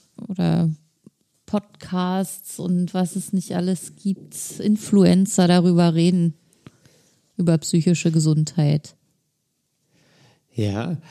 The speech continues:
Speaker 2: also es geht, geht ja auch um all-, andere Sachen. Keine Ahnung, man muss einen Kredit abbezahlen und hat aber kein Geld oder
Speaker 1: Ja.
Speaker 2: irgendwas.
Speaker 1: Naja, über
Speaker 2: So.
Speaker 1: Geld spricht man nicht.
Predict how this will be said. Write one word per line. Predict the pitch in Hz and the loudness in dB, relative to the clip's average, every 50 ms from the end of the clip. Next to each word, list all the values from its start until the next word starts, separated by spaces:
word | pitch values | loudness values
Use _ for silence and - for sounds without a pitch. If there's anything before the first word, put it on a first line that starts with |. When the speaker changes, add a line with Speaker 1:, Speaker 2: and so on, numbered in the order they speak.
| - - - | -20 -6 -2
Speaker 2:
also | 139 - 127 | -2 0 0
es | 127 113 - | 0 -2 0
geht, | - 151 147 147 151 | 0 -2 -2 -2 -2
geht | 147 156 131 - | -2 -4 -2 0
ja | 147 135 - | -2 -2 -2
auch | - - | -2 -4
um | - 113 131 123 120 117 - | -4 -4 -4 -2 -4 -4 -6
all-, | - - 98 117 117 - - | -6 -4 -4 -4 -4 -6 -6
andere | - 117 147 175 190 143 117 | -2 0 0 2 2 0 0
Sachen. | 98 98 95 95 - 107 98 90 87 - | -2 -4 -6 -6 -6 -8 -10 -10 -12 -10
Keine | - - 113 110 104 104 | -6 -4 -2 -2 0 0
Ahnung, | 107 113 117 113 110 104 | 0 -2 -2 -2 -2 -2
man | 107 107 117 | -2 -2 -2
muss | 123 117 - - | -2 -2 -2 -2
einen | 143 - | -4 -2
Kredit | - - 123 104 123 127 - | -2 -4 -2 0 -2 -2 -2
abbezahlen | 117 - - - 123 101 - - - 98 101 101 101 101 104 | -6 -6 -4 -4 -4 -4 -4 -6 -6 -6 -4 -6 -6 -6 -8
und | 98 - 117 110 104 104 101 104 - - - | -8 -6 -4 -4 -4 -4 -6 -6 -10 -10 -8
hat | 113 104 - | -10 -10 -10
aber | 104 107 104 104 | -10 -8 -8 -8
kein | 101 - - 107 101 | -8 -8 -6 -6 -4
Geld | 95 101 95 101 95 - - - - - - - | -2 -2 -2 -2 -4 -6 -10 -14 -14 -16 -18 -10
oder | - 104 95 90 90 | -8 -6 -4 -4 -4
Speaker 1:
Ja. | 90 - - - | -2 -2 -2 -2
Speaker 2:
irgendwas. | - 156 156 160 - - - - - - - - - - | -2 -4 -6 -6 -8 -8 -12 -14 -16 -20 -20 -20 -14 -8
Speaker 1:
Naja, | - 170 170 170 180 196 | -4 -2 0 0 0 0
über | 208 196 185 185 | 0 0 2 2
Speaker 2:
So. | 190 202 | 2 2
Speaker 1:
Geld | 190 170 180 202 - | 2 0 0 -2 -4
spricht | - - - - 233 226 - - - - _ | -8 -14 -10 -8 -8 -8 -8 -10 -16 -10 _
man | 190 165 160 156 | -4 -2 0 0
nicht. | 156 160 151 - - - - _ | 0 -2 -4 -4 -10 -18 -20 _